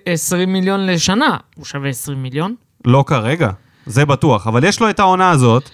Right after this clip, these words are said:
Speaker 2: אם הוא יעשה איזושהי קפיצה, תראה, בשלוש שנים שהוא ב-N B A, הוא עלה משמונה לתשע לשלוש עשרה נקודה חמש נקודות בעונה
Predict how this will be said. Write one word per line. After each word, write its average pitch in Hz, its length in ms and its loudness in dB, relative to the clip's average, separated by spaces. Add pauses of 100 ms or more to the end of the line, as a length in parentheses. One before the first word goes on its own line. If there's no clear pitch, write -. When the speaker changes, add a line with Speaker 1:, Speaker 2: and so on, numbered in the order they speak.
(400)
Speaker 2:
אם 196 120 0
הוא 220 100 4
יעשה 185 340 0
איזושהי 160 340 0
קפיצה, 117 480 0 (640)
תראה, 131 220 2 (100)
בשלוש 160 420 0
שנים 190 200 0
שהוא 165 200 0
ב-N 151 240 2
B 143 40 2
A, 190 320 2 (360)
הוא 123 140 2
עלה 147 160 2
משמונה 196 600 2
לתשע 185 580 0
לשלוש 170 380 0
עשרה 170 140 -2
נקודה 156 280 2
חמש 147 260 0
נקודות 135 520 0
בעונה 117 320 2